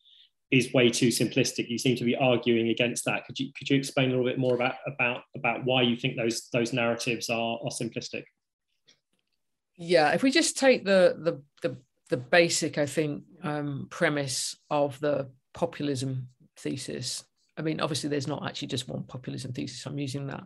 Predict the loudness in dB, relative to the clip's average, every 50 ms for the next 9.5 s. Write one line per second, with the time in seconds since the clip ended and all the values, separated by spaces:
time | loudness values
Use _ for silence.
0 | -10 -10 -8 -8 -8 -10 -10 -10 -10 -12 _ _ _ _ _ -16 -10 -6 -6 -4
1 | -2 -4 -4 -4 -4 -4 -4 -6 -6 -8 -8 -8 -8 -12 -14 -18 -20 -20 -20 _
2 | -12 -8 -2 2 2 2 2 -2 -6 -14 -20 -20 -20 -20 _ _ -8 -2 -2 -2
3 | -2 -2 0 2 2 2 2 2 0 0 0 -2 -4 -6 -4 -2 -2 -2 -2 -6
4 | -14 -20 -14 -10 -8 -6 -2 0 0 0 0 -2 -2 -2 -2 -2 -2 -2 -2 0
5 | 2 2 2 0 -2 -6 -12 _ _ -20 -20 _ _ _ _ _ _ _ 0 0
6 | 0 0 -2 0 0 0 0 0 -2 -2 0 2 2 2 2 2 0 -4 -6 -6
7 | -6 -2 0 0 0 0 0 -2 -4 -4 -6 -8 -10 -10 -6 -4 -4 -2 -2 -2
8 | 0 0 -2 -2 2 2 0 0 0 -8 -10 -8 -8 -8 -8 -6 -4 -6 -6 -4
9 | -4 -6 -6 -4 -4 -2 -2 -2 -4